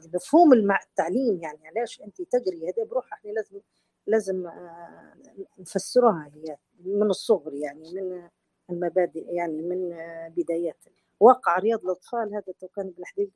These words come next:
بنحكي فيه، هذا موضوع ناقشنا فيه. آه، منزلية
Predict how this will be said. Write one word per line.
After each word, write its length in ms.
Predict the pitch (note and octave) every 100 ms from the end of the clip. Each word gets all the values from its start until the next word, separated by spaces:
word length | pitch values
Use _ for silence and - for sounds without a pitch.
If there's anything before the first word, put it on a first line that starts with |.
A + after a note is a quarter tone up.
| -
بنحكي 320 | - - G3+ -
فيه، 260 | A3+ F#3+
هذا 160 | F3 D#3+
موضوع 460 | D#3+ D#3+ A3+ A#3+ A3
ناقشنا 560 | F#3 _ - - E3+
فيه. 320 | - A#3 A#3+ B3+ - _ _ -
آه، 760 | - - G#3 G#3 G3+ G3+ G3+ G3 _ _ _ -
منزلية 440 | G#3 F3+ A#3 C4+